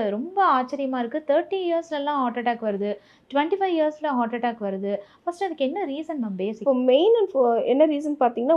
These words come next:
Speaker 2: ஒண்ணு வந்து லைஃப் ஸ்டைல் சேஞ்சஸ் தாங்க. லைஃப் ஸ்டைல் சேஞ்சஸ், you're not having a good sleep. Uh, as I said, sedentary lifestyle, ரொம்ப நேரம் உட்கார்ந்துட்டு இருக்காங்க, எந்த ஃபிசிக்கல் ஆக்டிவிட்டியுமே கிடையாது.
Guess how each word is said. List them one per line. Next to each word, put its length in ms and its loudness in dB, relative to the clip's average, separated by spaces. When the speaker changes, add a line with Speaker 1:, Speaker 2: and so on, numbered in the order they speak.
Speaker 2:
ஒண்ணு 240 4
வந்து 200 2
லைஃப் 320 2
ஸ்டைல் 200 2
சேஞ்சஸ் 360 -6
தாங்க. 280 -6
லைஃப் 340 0
ஸ்டைல் 220 -2
சேஞ்சஸ், 380 -2
you're 200 0
not 140 2
having 300 -2
a 100 -4
good 160 -2
sleep. 380 -6
Uh, 520 6
as 220 6
I 180 2
said, 180 4
sedentary 480 4
lifestyle, 460 0
ரொம்ப 240 0
நேரம் 220 4
உட்கார்ந்துட்டு 360 -2
இருக்காங்க, 340 -4
எந்த 280 2
ஃபிசிக்கல் 460 0
ஆக்டிவிட்டியுமே 500 -4
கிடையாது. 560 0